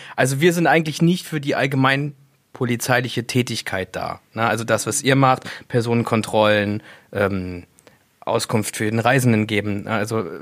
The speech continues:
wir kommen eigentlich auch dann, wenn viele Leute uns gegenüberstehen, ganz grob gesagt. Ne?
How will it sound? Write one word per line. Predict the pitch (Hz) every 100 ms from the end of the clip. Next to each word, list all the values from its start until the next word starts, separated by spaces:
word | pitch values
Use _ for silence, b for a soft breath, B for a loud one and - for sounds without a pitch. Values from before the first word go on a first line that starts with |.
| - 104 57 -
wir | 107 139
kommen | 139 165 160
eigentlich | 123 147 139 107
auch | 127
dann, | 135 135 143 - -
wenn | 127 131 135
viele | - 156 147
Leute | 135 135 131
uns | 139 -
gegenüberstehen, | 117 127 123 110 95 92 - _ _
ganz | - 107
grob | - 101
gesagt. | - 92 85 - _ -
Ne? | 98